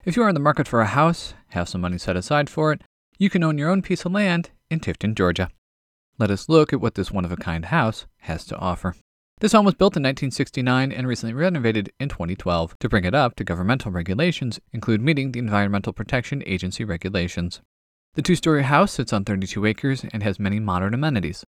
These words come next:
Some of these include twelve bedrooms, twelve full bathrooms, and a four-car garage. It also has a great room, exercise room, computer room, recreation room, and its own workshop. There are even some solar panels on the roof to supplement the electrical system.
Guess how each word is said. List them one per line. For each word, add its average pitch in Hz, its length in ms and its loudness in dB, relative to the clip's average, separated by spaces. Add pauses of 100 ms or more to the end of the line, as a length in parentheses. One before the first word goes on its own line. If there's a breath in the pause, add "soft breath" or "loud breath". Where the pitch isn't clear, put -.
(320)
Some 190 160 2
of 185 60 8
these 160 160 6
include 135 480 2
twelve 87 320 -2
bedrooms, 117 440 0
twelve 85 280 -4
full 196 220 0
bathrooms, 123 560 -2
and 151 160 -2
a 139 40 -2
four-car 85 380 -4
garage. 90 440 0 (340)
It 139 60 -2
also 113 220 2
has 95 100 0
a 90 80 -2
great 95 260 0
room, 123 300 -2
exercise 113 440 -4
room, 156 160 -2
computer 165 320 -2
room, 160 280 0
recreation 139 480 -2
room, 143 160 2 (100)
and 165 100 0
its - 120 -4
own 98 160 0
workshop. 92 440 -4 (460)
There 143 120 2
are - 20 4
even 170 180 4
some 110 180 -2
solar 196 280 0
panels 95 380 0
on 92 80 -2
the 95 100 -4
roof 151 400 2
to - 120 -10
supplement 92 420 -2
the 104 80 -4
electrical 113 420 -4
system. 90 400 -6